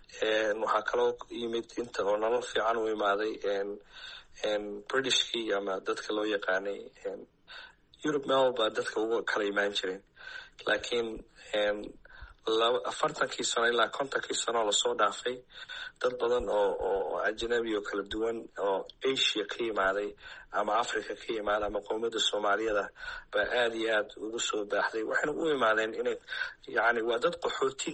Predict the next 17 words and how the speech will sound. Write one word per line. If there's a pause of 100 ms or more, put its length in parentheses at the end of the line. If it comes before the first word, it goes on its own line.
hore
u
ahaan
jiray. (440)
Way
fahamsan
yihiin (480)
dhibaatada
ayuu
soo
marayo (300)
shakhsi
kasta
oo
imaanaya
meesha. (680)
Aniga